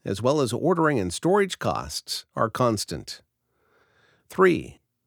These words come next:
the benefits of using E O Q are reduced carrying and ordering costs, improved cash flow, increased inventory turnover rate, and increased profitability.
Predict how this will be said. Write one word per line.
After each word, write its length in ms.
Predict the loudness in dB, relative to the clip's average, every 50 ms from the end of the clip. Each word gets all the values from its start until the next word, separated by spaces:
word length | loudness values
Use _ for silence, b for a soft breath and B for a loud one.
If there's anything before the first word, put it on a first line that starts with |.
| _ _
the 100 | -4 -4
benefits 480 | 0 2 2 2 4 4 4 2 2 2
of 140 | 0 -2 0
using 360 | -2 0 2 4 4 4 4
E 220 | 4 0 -2 -2
O 100 | -4 -4
Q 520 | -6 -8 -8 -8 -6 -6 -8 -8 -10 -12 -10 -4
are 140 | -2 0
reduced 460 | 0 0 0 0 0 0 0 0 -2 -2
carrying 500 | 0 2 2 4 4 4 4 2 2 2
and 100 | 0 0
ordering 420 | 0 0 0 2 2 2 2 0
costs, 680 | -2 -2 -4 -6 -6 -8 -12 -12 -8 -6 -6 -6 -8 -10 _ _ _ _
improved 480 | -4 -4 -2 -2 -2 -2 -2 -6 -6
cash 280 | -2 0 2 2 0 0
flow, 400 | -2 -4 -4 -4 -4 -8 -12 -16 _ _ _ _ _ _ _
increased 460 | -4 -4 -2 0 2 2 2 2 0
inventory 540 | 0 0 2 0 0 0 0 -2 -2 -4 -4
turnover 500 | -2 -2 0 2 2 2 2 2 0 0
rate, 420 | 0 -2 -4 -8 -10 -12 -14 -16 -18 _ _ _ -4
and 220 | -2 0 0 2
increased 560 | 0 0 0 0 -2 -2 -2 -4 -6 -10 -10
profitability. 840 | -4 -2 -2 0 0 0 -2 -2 -2 0 -2 -2 -4 -6 -8 -12 -16